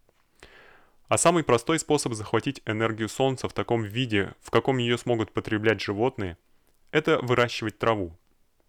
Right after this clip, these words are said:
«Травинки — это наши солнечные батареи», говорит Джоэл. А самый действенный и, наверное, самый простой способ вырастить огромное количество солнечных батарей —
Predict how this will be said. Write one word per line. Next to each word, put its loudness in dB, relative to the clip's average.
«Травинки — 2
это 4
наши 2
солнечные 0
батареи», 0
говорит 0
Джоэл. -2
А 2
самый 4
действенный -2
и, -4
наверное, 0
самый 2
простой 0
способ -2
вырастить 0
огромное 2
количество -2
солнечных 0
батарей — -2